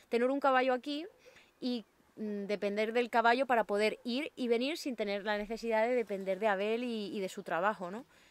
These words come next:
Que lo tiene bastante ocupado. Entonces digo, "Qué maravilla, fijaros, yo puedo ir en caballo y, bueno, no tardaría mucho, yo creo que veinte minutos a lo mejor en caballo todos los días".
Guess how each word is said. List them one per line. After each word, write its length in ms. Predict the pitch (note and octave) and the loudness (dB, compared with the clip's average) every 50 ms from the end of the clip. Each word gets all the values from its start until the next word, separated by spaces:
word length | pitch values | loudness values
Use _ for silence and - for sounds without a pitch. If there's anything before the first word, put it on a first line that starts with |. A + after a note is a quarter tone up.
| _ _ | _ _
Que 80 | - A3 | -6 -4
lo 100 | G#3 G3 | -4 -4
tiene 180 | F3+ G3+ G3+ G3+ | -4 -2 -2 -2
bastante 300 | G#3 - - G#3+ G#3 G#3+ | -2 -4 -4 -6 -6 -6
ocupado. 400 | F#3 F#3+ E3+ - G#3 G#3 F#3+ F3+ | -6 -6 -2 0 2 2 2 0
Entonces 360 | F3 G3 F#3+ - G#3+ G#3 F3+ | -2 -4 -6 -6 -6 -6 -6
digo, 260 | G#3 F3+ F3 E3+ F3 | -6 -4 -4 -4 -6
"Qué 100 | - G3 | -6 -6
maravilla, 440 | F#3 F#3 F3+ E3+ F#3+ A3 F#3+ F3+ E3 | -4 -2 -2 -2 -2 -2 -2 -4 -4
fijaros, 440 | - F#3 - - F#3+ G3 F3 F3+ F#3 | -6 -8 -6 -4 -2 -2 -2 -4 -4
yo 120 | F#3+ F#3 | -6 -6
puedo 280 | E3 G3+ G3+ F#3+ F#3+ G3 | -6 -6 -4 -4 -2 -2
ir 200 | G#3 G#3 G3+ - _ - - - - _ _ - | -2 -4 -6 -8 _ -20 -20 -20 -20 _ _ -14
en 240 | - - G#3+ G#3 G#3 | -10 -6 -6 -4 -2
caballo 460 | G3+ G#3+ G3+ G#3+ A3 A3+ A#3+ B3+ C4 | 0 2 4 4 4 4 4 4 2
y, 240 | B3+ A#3+ A3 G#3+ G3 | 2 2 0 -2 -4
bueno, 240 | F3+ F3+ G3+ G#3+ G#3 | -4 -4 -4 -4 -4
no 100 | G3+ G3 | -4 -2
tardaría 380 | F#3+ G#3+ G#3+ G#3+ G#3+ G3+ F3+ E3+ | -2 -2 0 0 0 0 -2 -4
mucho, 320 | F#3 A#3 C4+ C4 - C4 | -4 -6 -8 -6 -4 -6
yo 140 | G#3 F#3+ F3 | -4 -4 -6
creo 120 | - G3+ F#3 | -6 -6 -6
que 80 | G#3+ G#3+ | -4 -6
veinte 240 | A3 A3+ - A3+ | -6 -4 -6 -6
minutos 340 | F#3+ F#3 G3 A#3 B3 A#3+ A3 | -6 -6 -6 -6 -4 -4 -2
a 40 | G3 | -2
lo 60 | G3 | -2
mejor 220 | F#3+ F#3 - - G3 | -4 -6 -4 -4 -4
en 80 | F#3+ | -4
caballo 320 | F#3 F#3+ F3+ F#3+ G3 F#3 F3 | -4 -4 -4 -4 -4 -6 -6
todos 180 | - F#3+ F3+ | -4 -4 -4
los 140 | F3+ E3+ E3 | -4 -6 -6
días". 220 | G3 B3 A#3 F3 | -4 -6 -6 -6